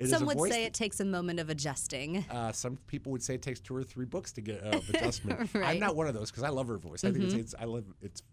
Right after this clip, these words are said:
Speaker 1: wonderful. But what she does is, like the Ken Burns documentaries on P B S, she uses actors to read the, the, the, uh, voices of the other
Speaker 2: Yes.
Speaker 1: people. So
Speaker 2: Mm-hmm.
Speaker 1: people like John Hodgman and Maya Rudolph and Catherine Kre-, Keener, Paul Rudd,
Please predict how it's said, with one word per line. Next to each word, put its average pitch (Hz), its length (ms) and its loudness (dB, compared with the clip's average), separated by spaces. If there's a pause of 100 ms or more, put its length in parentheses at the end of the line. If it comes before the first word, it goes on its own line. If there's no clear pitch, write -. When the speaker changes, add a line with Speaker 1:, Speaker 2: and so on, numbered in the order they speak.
Speaker 1:
wonderful. 123 300 -2
But 127 180 -4
what 147 100 -2
she 127 120 -4
does 190 320 2
is, 117 180 0 (400)
like 135 320 -4
the 123 80 -10
Ken 147 280 -4
Burns 147 360 -2
documentaries 104 640 -4
on 92 80 -8
P 117 160 -6
B 104 160 -4
S, 110 160 -4 (220)
she - 160 -6
uses 131 380 -2 (120)
actors 110 600 -4
to - 160 -10
read 120 440 -4
the, 101 120 -6 (120)
the, 101 100 -6 (200)
the, 90 220 -6 (320)
uh, 90 200 -8 (120)
voices 120 380 -2
of 175 60 2 (100)
the 117 80 0
other 101 80 2
Speaker 2:
Yes. 90 100 -2
Speaker 1:
people. 113 220 -2
So 117 160 -4
Speaker 2:
Mm-hmm. 185 240 -2
Speaker 1:
people 160 280 2
like 120 200 0
John 107 220 -2
Hodgman 127 560 -2
and 92 80 -2
Maya 98 240 -4
Rudolph 127 500 0
and 92 100 -4
Catherine 104 440 -8
Kre-, 151 440 -4
Keener, 147 460 0 (300)
Paul 113 200 4
Rudd, 131 360 2